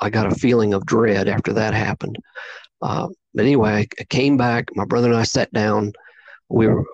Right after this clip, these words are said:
we were watching this one area of the logging road, the trail, that, the road that we had come in on, which was just a little two-track dirt road, basically where the logging trucks moved up and down. Um, and, uh,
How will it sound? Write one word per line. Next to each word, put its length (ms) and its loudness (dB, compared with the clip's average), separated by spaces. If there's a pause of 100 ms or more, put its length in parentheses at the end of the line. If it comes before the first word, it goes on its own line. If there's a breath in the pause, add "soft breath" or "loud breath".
we 140 2
were 160 4
watching 400 0
this 180 0
one 280 2
area 500 2
of 80 -2
the 100 0
logging 460 2
road, 400 0 (160)
the 240 -2 (220)
trail, 320 0
that, 200 -4 (360)
the 320 -4 (260)
road 280 2
that 100 0
we 80 2
had 120 0
come 200 0
in 100 4
on, 140 2
which 160 0
was 140 -2
just 240 -2
a 40 0
little 260 2
two-track 560 -2
dirt 240 0
road, 480 0 (1040 loud breath)
basically 400 2
where 340 2
the 120 2
logging 380 2
trucks 360 -4
moved 240 2
up 140 0
and 100 -4
down. 340 0 (640)
Um, 520 -2 (1300 loud breath)
and, 340 2 (360)
uh, 320 -4